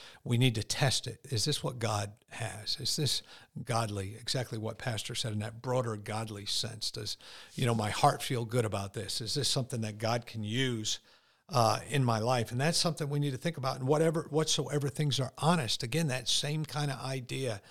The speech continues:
Is this an honest type of thing? Is this gonna make a difference? Am I, am I gonna be a better, uh, person, communicator? Is, is this God?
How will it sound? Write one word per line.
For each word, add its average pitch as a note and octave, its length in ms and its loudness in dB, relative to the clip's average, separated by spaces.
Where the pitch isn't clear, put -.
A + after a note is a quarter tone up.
Is A#2+ 320 2
this C3+ 300 4
an A#2+ 140 -2
honest B2+ 460 0
type C3 240 -2
of B2+ 80 -10
thing? C3+ 200 -2
Is A#2 160 0
this C3 100 -2
gonna B2+ 180 -2
make A#2+ 300 0
a B2+ 40 -2
difference? A2+ 540 -4
Am G#2+ 140 -4
I, G2+ 60 -6
am A#2+ 160 4
I B2 140 10
gonna B2+ 180 4
be A#2+ 180 2
a G#2 40 2
better, B2 640 2
uh, A2 580 2
person, C#3 460 8
communicator? B2 880 0
Is, A2+ 260 -4
is A#2 160 2
this C3 160 4
God? A2 500 2